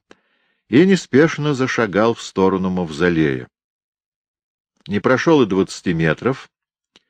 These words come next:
как Лиза его догнала, пристроилась рядом. «Извините, пожалуйста, вы, Никит Палыч?»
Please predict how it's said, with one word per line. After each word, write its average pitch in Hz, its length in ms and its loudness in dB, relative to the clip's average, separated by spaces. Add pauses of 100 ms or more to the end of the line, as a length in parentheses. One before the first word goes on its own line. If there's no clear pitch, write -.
(120)
как 90 220 -2
Лиза 143 280 0
его 127 460 2
догнала, 110 680 -2 (840)
пристроилась 95 760 0
рядом. 80 500 0 (720)
«Извините, 80 560 -6
пожалуйста, 120 560 -2
вы, 95 380 2 (360)
Никит 135 400 -2
Палыч?» 135 480 -2